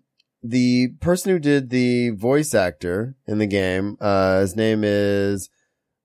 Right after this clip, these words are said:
uh, actor Sam Witwer has portrayed a few iconic characters in the, in the Star Wars universe, but he is the first major break in the, in the galaxy for Starkiller in the game. And, um, it's non-canonical, obviously. And he says, uh,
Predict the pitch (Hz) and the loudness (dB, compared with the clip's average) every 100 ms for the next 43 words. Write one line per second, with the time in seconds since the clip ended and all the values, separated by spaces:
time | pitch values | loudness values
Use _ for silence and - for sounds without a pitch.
0 | _ _ 107 107 131 135 135 - 143 147 | _ _ 0 4 2 4 0 0 2 4
1 | 139 123 135 127 131 135 123 113 127 127 | 4 2 2 4 4 4 0 -2 2 4
2 | 117 107 127 135 117 110 120 117 - 113 | 2 0 2 4 2 2 0 0 0 0
3 | 110 113 110 113 - 107 - 117 107 104 | 0 -2 -2 -2 -4 -6 0 2 2 0
4 | 110 151 156 151 139 123 117 113 104 101 | 0 2 4 2 2 0 2 0 0 -2
5 | 156 180 - 135 117 117 110 110 107 104 | 2 2 4 2 2 0 0 0 -2 -4
6 | 107 - 104 104 101 101 98 113 113 110 | -6 -6 -4 -2 -4 -6 -2 2 4 2
7 | - 110 107 _ _ _ 110 - 113 107 | -2 -4 -4 _ _ _ -6 2 2 2
8 | 110 104 101 98 98 127 107 69 _ _ | 2 2 2 -2 0 2 2 -2 _ _
9 | _ _ - 113 113 113 110 104 110 107 | _ _ 0 4 6 4 4 4 4 4
10 | 107 107 - _ _ - 110 - 113 110 | 2 -4 -12 _ _ -4 -4 -2 0 0
11 | 101 113 143 147 139 127 123 117 123 123 | 0 2 4 2 4 4 4 0 0 2
12 | 120 - 120 110 101 - 107 104 101 | 2 2 2 2 0 -2 2 2 2